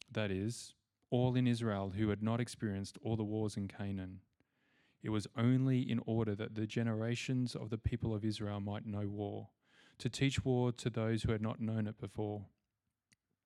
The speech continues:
These are the nations, the five lords of the Philistines and all the Canaanites and the Sidonians and the Hivites who lived in Mount Lebanon, from Mount Baal Hermon as far as Lebo Hamath.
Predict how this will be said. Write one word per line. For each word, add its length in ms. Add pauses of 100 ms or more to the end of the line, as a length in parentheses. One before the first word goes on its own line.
(960)
These 180
are 120
the 100
nations, 720
the 80
five 340
lords 360
of 80
the 80
Philistines 880
and 120
all 140
the 80
Canaanites 920
and 160
the 60
Sidonians 1000
and 140
the 40
Hivites 680 (380)
who 100
lived 260
in 100
Mount 280
Lebanon, 480 (840)
from 260
Mount 340 (120)
Baal 720
Hermon 560
as 160
far 300
as 180
Lebo 320
Hamath. 420